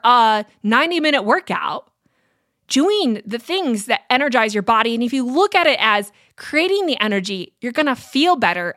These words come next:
And that feel better is gonna create the pleasure that's gonna make you wanna do it again and again. Discipline is a gift that produces desire and energy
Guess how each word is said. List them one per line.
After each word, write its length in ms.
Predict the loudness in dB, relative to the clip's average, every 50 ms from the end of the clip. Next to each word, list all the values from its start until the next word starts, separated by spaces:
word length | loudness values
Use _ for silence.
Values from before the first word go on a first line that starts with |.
| _ -2
And 100 | 0 0
that 160 | 0 -2 -4
feel 340 | -10 -6 -2 0 2 2 2
better 220 | 2 2 0 0
is 100 | -2 -2
gonna 160 | -4 -6 -6 -4
create 240 | -4 -4 -4 -4
the 60 | -6 -10
pleasure 420 | -4 0 0 2 2 0 0 -2
that's 160 | -2 -4 -4
gonna 160 | -4 -2 -2
make 360 | 0 0 0 -2 -4 -6 -4 -4
you 220 | -2 -2 -2 -4 -6 _ _ _ _
wanna 220 | -2 -2 0 0 0
do 160 | 0 0 0
it 80 | 0
again 220 | -2 -4 -4 -6 -6
and 100 | -8 -8
again. 340 | -10 -10 -12 -14 -16 -20 -20 _ _ _ _ _ _ _ _ _ _ _ _ _ -4
Discipline 520 | -4 -4 -2 -4 -4 -4 -2 -4 -4 -4 -4
is 240 | -2 -2 -2 -4 -6 -8
a 40 | -10
gift 600 | -10 _ -2 -2 -2 -2 -4 -8 -14 -16 -18 _ _ _ -4
that 160 | -4 -4 -4
produces 720 | -2 -2 -2 -2 -2 -2 -2 -2 -2 -2 -2 -2 -4 -4
desire 800 | -4 -6 -6 -6 -2 0 0 2 2 2 2 0 0 -2 -2 -4 -8 _ _ _ _ _ _ _ _ _ _ _ -2
and 260 | 0 0 -2 -4 -8 -12 _ _ _ _ _ _ _ _ _ _ _ _ _ _ _
energy 560 | -6 -2 -2 -2 -2 0 -2 -2 -2 -4 -6